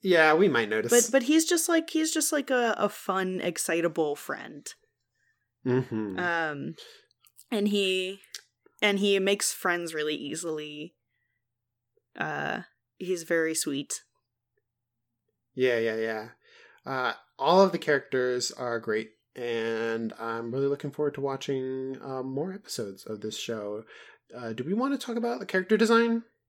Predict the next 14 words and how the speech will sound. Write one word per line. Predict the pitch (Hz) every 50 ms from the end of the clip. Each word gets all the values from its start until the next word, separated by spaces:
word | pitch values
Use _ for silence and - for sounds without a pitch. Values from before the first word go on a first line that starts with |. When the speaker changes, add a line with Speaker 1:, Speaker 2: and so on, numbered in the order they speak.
| _ _ _ _ _ _ _ _ _ _ _ _ _ _ _ _ _ _ _ _ _ _ _ _ _ _
Speaker 2:
Uh, | 196 196 190 185 180 180 180 175 175 170 165 165 156
w-, | - - 196 185 180 - - _
uh, | - 190 185 185 180 175
what | 175 175 180 - - -
specifically? | - - 170 - - 160 151 - - -
We | 170 214
talked | 214 269 302 294
about | 349 311 -
Katra | - 208 175 170 - 185 156
a | 156
little | 156 151 156 151
bit, | - 135 135 - -
how | - 156
she's, | 156 - - 170 170 165 165 165 156 - - - -